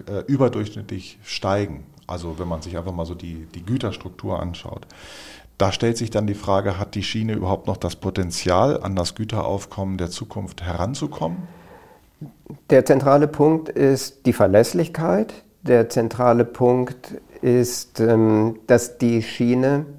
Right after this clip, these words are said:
Speaker 2: schnelle Lösungen findet, wie sie diese Transporte bewältigen kann. Und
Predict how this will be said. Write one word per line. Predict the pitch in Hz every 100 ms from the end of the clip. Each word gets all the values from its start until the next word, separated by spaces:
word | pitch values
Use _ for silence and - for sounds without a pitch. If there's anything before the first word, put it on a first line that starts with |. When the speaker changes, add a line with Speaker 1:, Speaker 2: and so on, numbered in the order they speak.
| -
Speaker 2:
schnelle | - 120 107 117 139
Lösungen | 127 123 135 143 135 139 139
findet, | - 135 135 143 151 156 - 123
wie | 120
sie | 123 107
diese | 113 113 113
Transporte | - 113 - 107 98
bewältigen | 110 101 101 104 135 127 135
kann. | 135 135 156 - - - - - - _ _ -
Und | 123 123 127 127 123